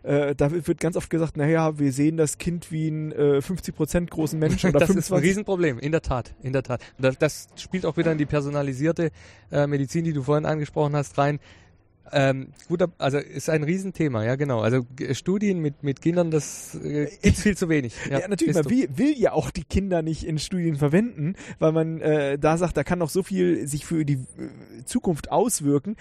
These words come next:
Speaker 1: dass es verständlich ist, dass da nicht viele Studien gemacht werden. Aber wenn man kritische Krankheiten hat, hat man da natürlich ein Problem. Und hier war es aber jetzt so der Fall,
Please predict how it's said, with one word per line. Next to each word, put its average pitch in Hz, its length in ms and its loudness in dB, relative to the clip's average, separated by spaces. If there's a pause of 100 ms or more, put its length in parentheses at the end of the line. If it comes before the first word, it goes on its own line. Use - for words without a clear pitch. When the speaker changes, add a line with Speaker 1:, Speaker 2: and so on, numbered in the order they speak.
(240)
Speaker 1:
dass 156 140 2
es 165 160 -4
verständlich 165 560 0
ist, 131 100 -2
dass 127 120 -6
da 131 120 2
nicht 131 140 -4
viele 135 160 0
Studien 135 340 0
gemacht 127 280 0
werden. 165 120 0
Aber 127 260 4
wenn 123 220 0
man 120 100 0
kritische - 340 -4
Krankheiten 143 640 0
hat, 190 160 2 (240)
hat - 220 2
man 120 140 0
da 147 80 2
natürlich 160 300 0
ein 180 40 -6
Problem. 185 460 0 (760)
Und 175 200 -4
hier 180 280 2
war 233 120 -4
es 202 100 -6
aber 185 140 -4
jetzt 185 180 -4
so 180 280 0
der 160 180 0
Fall, 170 320 2